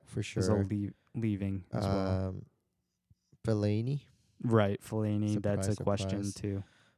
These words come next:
Speaker 1: Um, he hasn't been playing under Solskjaer at all, it seems like. So,
Speaker 2: Right.
Speaker 1: I mean, yeah, it, it wouldn't be bad to free up some space.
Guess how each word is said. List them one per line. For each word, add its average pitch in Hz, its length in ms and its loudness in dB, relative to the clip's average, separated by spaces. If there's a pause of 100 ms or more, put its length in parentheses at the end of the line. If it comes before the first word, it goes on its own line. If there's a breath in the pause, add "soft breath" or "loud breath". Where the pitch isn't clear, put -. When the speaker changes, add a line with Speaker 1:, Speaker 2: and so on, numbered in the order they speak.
(140)
Speaker 1:
Um, 92 520 -2
he 104 260 -6
hasn't 95 460 -2
been 92 200 -2
playing 92 760 -6 (880)
under 104 220 0
Solskjaer 95 720 -2 (240)
at 110 100 -2
all, 98 320 0 (380)
it 139 80 -12
seems 139 280 -6
like. 151 220 -2 (100)
So, 110 280 -2
Speaker 2:
Right. 101 300 6 (640 soft breath)
Speaker 1:
I - 60 -2
mean, 107 380 -2 (2250)
yeah, 131 140 -2
it, 104 220 2
it 120 80 4
wouldn't 117 300 0
be 107 120 -2
bad 98 480 0
to - 180 -6
free 98 200 -4
up 95 140 -4
some 92 160 -8
space. - 680 -6